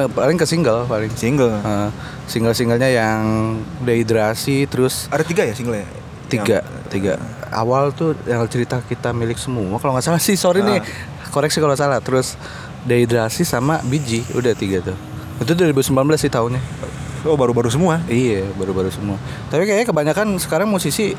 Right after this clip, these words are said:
Speaker 1: bikin ini deh,
Speaker 2: Single
Speaker 1: apa,
Speaker 2: dulu.
Speaker 1: lebih ke banyak single ketimbang album.
Speaker 2: Album.
Speaker 1: Sayang nggak sih men-, menurut gua?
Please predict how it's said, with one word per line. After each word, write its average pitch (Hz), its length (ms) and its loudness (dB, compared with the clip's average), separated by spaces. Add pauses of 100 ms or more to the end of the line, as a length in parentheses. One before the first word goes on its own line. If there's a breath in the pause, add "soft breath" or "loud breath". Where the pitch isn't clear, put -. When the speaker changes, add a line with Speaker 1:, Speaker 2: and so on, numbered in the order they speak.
Speaker 1:
bikin 135 580 2
ini 117 260 0
deh, 101 160 -2
Speaker 2:
Single 110 200 0
Speaker 1:
apa, 120 100 2
Speaker 2:
dulu. 110 160 2
Speaker 1:
lebih 110 140 0
ke 113 140 2 (580 loud breath)
banyak 113 320 0
single 127 440 0
ketimbang 110 380 -2
album. 123 300 -2
Speaker 2:
Album. 117 180 -4
Speaker 1:
Sayang 190 280 2
nggak 202 120 2
sih 202 80 0
men-, 180 160 0
menurut 165 240 0
gua? 180 180 2